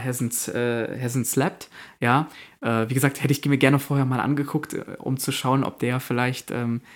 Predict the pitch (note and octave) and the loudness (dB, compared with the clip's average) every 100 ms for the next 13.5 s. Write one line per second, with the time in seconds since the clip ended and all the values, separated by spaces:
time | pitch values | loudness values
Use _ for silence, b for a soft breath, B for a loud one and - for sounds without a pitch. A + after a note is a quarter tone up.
0 | B - B2+ D#3 D3 D3 C#3 - C#3 C#3 | B -4 0 -2 -2 -6 -6 -2 0 0
1 | C3+ C3 C3 C3+ - - B2+ B2 A#2+ A2 | 0 -4 -4 -10 -14 -6 -4 -2 0 0
2 | C3 C#3 - - - A#2+ A#2 - A2 C#3+ | 0 -2 -4 -8 -8 -8 -6 -4 -2 -2
3 | D3+ E3 D#3+ D#3 B B B B B - | 0 2 2 -2 B B B B B -8
4 | C3 C3+ B2 C3 B2+ - - C3 B2+ B2 | -2 4 4 4 -2 -4 -4 -2 0 0
5 | B2 A#2 A2+ A#2 - A#2+ G#2 - A2+ - | 0 0 -2 -4 -6 -6 -6 -6 -6 -6
6 | - B2+ A2+ C3 - C#3+ C3+ C3 - B2 | -6 -4 -2 -4 -4 0 0 0 -6 -4
7 | A#2+ A#2 A#2+ B2+ C3+ C#3 _ B B B | -2 0 0 0 0 -4 _ B B B
8 | B - A2+ G#2+ A2+ - - A2+ - A#2 | B -4 -2 -2 -6 -10 -6 -6 -4 -6
9 | A2 A2 - A2 A#2+ B2 A#2 A#2 D2+ A2+ | -4 -6 -4 -2 0 0 -2 -4 -6 -6
10 | A2+ A2+ B2 - A#2 A2 A2 - A2+ - | -4 -4 -4 -6 -4 -2 -4 -4 -8 -4
11 | A#2 - B2 A#2 A#2 A2+ - - A#2+ - | -4 -4 -4 -4 -4 -6 -8 -6 -6 -6
12 | A#2 - A#2 A#2 D3+ - B B B B | -8 -6 -2 0 -2 -6 B B B B
13 | B B - A2 G#2+ | B B -6 -4 -4